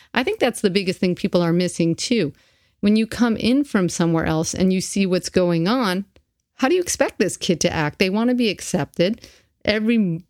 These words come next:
movie, music video, up until really recently, has featured,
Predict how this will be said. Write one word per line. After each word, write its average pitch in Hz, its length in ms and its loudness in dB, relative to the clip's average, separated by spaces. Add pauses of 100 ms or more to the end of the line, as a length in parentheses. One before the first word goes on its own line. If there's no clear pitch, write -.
(120)
movie, 214 580 2
music 196 400 0
video, 180 640 0
up - 160 -2
until 254 340 2
really 277 280 2
recently, 170 720 0 (300)
has 202 180 0
featured, 180 640 -2